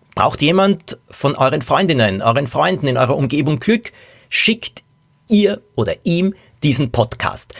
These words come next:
Das ist ja möglich, Podcasts zu verschicken. Ich freue mich natürlich auch,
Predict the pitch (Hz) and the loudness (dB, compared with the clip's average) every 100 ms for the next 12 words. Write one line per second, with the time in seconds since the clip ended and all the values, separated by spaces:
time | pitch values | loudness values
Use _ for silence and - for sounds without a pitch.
0 | - 135 - 180 139 123 120 120 - - | -6 -2 -2 -2 2 4 2 0 -4 -2
1 | 127 - 95 85 - - _ _ - 120 | -2 -2 -4 -4 -4 -8 _ _ -2 0
2 | 104 - - 76 - _ _ _ _ - | 0 0 -2 -12 -14 _ _ _ _ -2
3 | 214 - 107 156 165 95 - 147 139 127 | -2 0 -2 -2 -2 -4 -2 -4 0 0
4 | 151 | 0